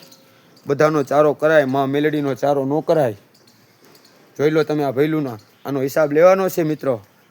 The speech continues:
આ મારો નહીં, આ ભૈલું, આ જોઈ લો, આ મૂંગા, આ મૂંગા પ્રાણીને પણ કાપી નાખે. માતાજી આગળ આવી રીતે ઊભો હોય, મૂંગા પ્રાણીને પણ કાપી નાખે અને માનો, માને બલી દઈ દે છે આ પાપિયાઓ.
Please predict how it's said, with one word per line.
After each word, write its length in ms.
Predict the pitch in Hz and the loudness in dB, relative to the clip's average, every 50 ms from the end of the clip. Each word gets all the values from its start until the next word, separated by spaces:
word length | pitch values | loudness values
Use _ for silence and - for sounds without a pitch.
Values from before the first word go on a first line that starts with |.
| _ - | _ -6
આ 80 | 131 | -2
મારો 340 | 127 135 139 151 165 160 156 | 0 2 4 4 4 4 4
નહીં, 260 | 156 165 165 147 123 - | 4 2 0 0 0 -2
આ 80 | 127 127 | -4 -2
ભૈલું, 440 | - 139 151 156 160 151 127 104 101 _ - | 2 2 2 2 2 -2 -4 -4 -8 _ -20
આ 40 | 107 | -8
જોઈ 160 | 110 135 156 | 0 0 2
લો, 140 | 156 160 151 | 2 2 2
આ 180 | 135 123 113 131 | 0 0 -2 -2
મૂંગા, 340 | 139 147 170 165 160 151 - - - | -4 -4 0 2 2 2 2 0 -8
આ 60 | - 139 | -10 -6
મૂંગા 280 | 143 151 160 156 147 | -4 0 0 0 0
પ્રાણીને 400 | - 143 151 156 160 160 156 151 | 0 0 -2 -2 -2 0 -2 -2
પણ 220 | 143 - 147 143 131 | -4 -4 -8 -8 -4
કાપી 300 | - 139 147 - 170 160 | -4 -6 -4 -2 -2 -2
નાખે. 280 | 156 151 - - 160 | -2 -4 -4 -4 -4
માતાજી 400 | 139 139 139 - - 151 147 151 | -4 -4 -2 -2 -2 0 2 2
આગળ 220 | 147 147 139 143 143 | 2 2 2 2 2
આવી 200 | 147 151 151 143 | 2 0 0 -2
રીતે 180 | 143 - - | -4 -4 -4
ઊભો 200 | 139 135 127 160 | -6 -2 0 2
હોય, 340 | 185 190 180 170 139 110 - - _ _ _ _ _ _ _ _ _ _ _ 143 | 2 4 4 4 2 0 -4 -12 _ _ _ _ _ _ _ _ _ _ _ -6
મૂંગા 200 | 151 151 147 131 | -2 0 0 0
પ્રાણીને 420 | - 135 143 151 156 151 151 147 | 0 -2 -2 -2 0 0 -2 -2
પણ 160 | 139 - 143 | -2 -4 -6
કાપી 300 | 127 - 143 147 - 170 | -2 0 0 0 0 0
નાખે 280 | 165 160 143 - 143 127 110 - _ _ _ - _ _ - | -2 -2 -4 -4 -6 -8 -10 -12 _ _ _ -20 _ _ -8
અને 100 | 131 135 | -6 -4
માનો, 380 | 131 131 143 151 143 135 117 - - | -4 -2 -2 -2 -2 -4 -6 -10 -8
માને 220 | 120 135 147 151 135 | -6 -4 -4 -4 -2
બલી 260 | 127 143 156 165 151 | -2 -2 0 0 -2
દઈ 160 | 139 160 165 | -2 -2 -2
દે 180 | 151 170 185 170 | 0 0 -2 0
છે 140 | - - 151 | 0 0 -2
આ 60 | 143 | 0
પાપિયાઓ. 560 | 135 147 139 - 151 151 143 135 127 113 | 0 -2 -2 0 0 0 0 0 -2 -4